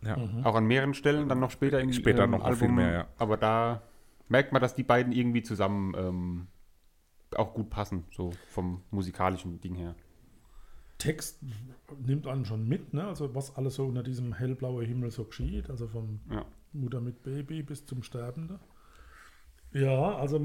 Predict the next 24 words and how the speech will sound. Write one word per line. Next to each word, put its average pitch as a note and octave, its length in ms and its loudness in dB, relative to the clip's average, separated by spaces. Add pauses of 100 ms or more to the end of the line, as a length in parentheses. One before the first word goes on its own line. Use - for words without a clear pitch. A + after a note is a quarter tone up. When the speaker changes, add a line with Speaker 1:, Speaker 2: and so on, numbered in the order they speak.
(140)
Speaker 2:
man B2 200 -2
hat D#3 320 0
wirklich F3+ 360 2
bei C#3 160 0
alle E3+ 240 2
Titel G3+ 380 -2
Zeit, F3+ 440 0
sich F#3 360 -6
in E3+ 100 -4
den D3 100 -2
Text - 380 -8
reinzuhören, C3 640 0
Speaker 3:
Ja, G#3 80 -2
Speaker 2:
weil D#3 80 4
die C#3+ 60 2
Speaker 3:
genau, D3 140 6
Speaker 2:
Musik A#2+ 120 4
Speaker 3:
weil B2 80 6
Speaker 2:
nicht D3+ 120 6
Speaker 3:
es D3+ 120 2
Speaker 2:
so, D3+ 280 10
Speaker 3:
so C3+ 60 6
ganz D#3 220 6
einfach, C#3 460 4